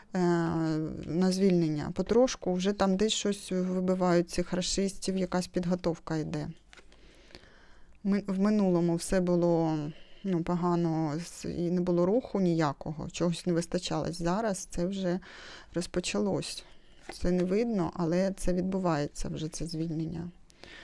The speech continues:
Що процес цей запущений. Так, військові дії будуть. Дьявол тримається за це місто дуже сильно. Так, десять пентаклів, гроші,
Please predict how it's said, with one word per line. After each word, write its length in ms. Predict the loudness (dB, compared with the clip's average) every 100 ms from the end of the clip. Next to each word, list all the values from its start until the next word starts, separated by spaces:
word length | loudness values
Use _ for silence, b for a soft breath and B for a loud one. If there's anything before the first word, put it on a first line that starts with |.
| B -16
Що 140 | -10
процес 420 | -4 -4 -2 -4
цей 380 | -4 -6 -2 -2
запущений. 880 | -2 -4 -4 -4 -6 -6 -8 -8 -12 B B B -20 -20 B B B B B B B B B B B B B -2
Так, 340 | 0 0 -2
військові 460 | -4 -2 0 2 2
дії 360 | 0 2 2
будуть. 760 | 0 0 0 0 -2 0 0 0 B B B -2 0
Дьявол 600 | 0 2 4 4 4 2
тримається 640 | 2 2 4 2 2 -2 -2
за 120 | -2
це 180 | -2 0
місто 720 | 0 -2 -6 -6 -4 -4 -6 -8 -8
дуже 340 | -4 -2 -2
сильно. 560 | -4 -2 -2 0 -2 -4 -12 B B B B B B B B B B B -20 -20 _ -20 -20 -20 -20 -20 -20 -14
Так, 360 | -6 -4 -4 -6
десять 360 | -4 -4 -4 -10
пентаклів, 920 | -8 -8 -4 -4 -4 -4 -4 -4 -6
гроші, 600 | -6 -4 -4 -4 -6 -4